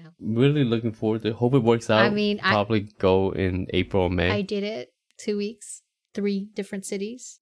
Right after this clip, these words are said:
Speaker 1: Oh,
Speaker 2: And
Speaker 1: yeah.
Speaker 2: it was so
Speaker 1: Yeah.
Speaker 2: exhausting. <laughs> So, but, but you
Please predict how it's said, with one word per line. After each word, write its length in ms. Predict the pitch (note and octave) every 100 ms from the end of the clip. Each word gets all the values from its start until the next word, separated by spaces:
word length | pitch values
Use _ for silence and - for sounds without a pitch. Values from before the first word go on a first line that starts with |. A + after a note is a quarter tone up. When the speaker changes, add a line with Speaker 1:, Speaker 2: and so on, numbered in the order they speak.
| _
Speaker 1:
Oh, 140 | G3+
Speaker 2:
And 160 | G3+ G3
Speaker 1:
yeah. 300 | - F#3+ F#3
Speaker 2:
it 40 |
was 320 | F#3+ - - -
so 200 | F#3+ F#3+
Speaker 1:
Yeah. 340 | G#2+ G2+ F#2+
Speaker 2:
exhausting. 440 | F#2+ - F#3 F3+ F#3+ - _ _ _
<laughs> 180 | A3+ G#3+ - _ - -
So, 360 | G#3+ G3 F#3+ F#3+ - _ _
but, 320 | A3 F#3+ F#3
but 300 | G3 G#3+ G#3
you 760 | G3+ G3+ B3+ C#4+ C4+ B3 A#3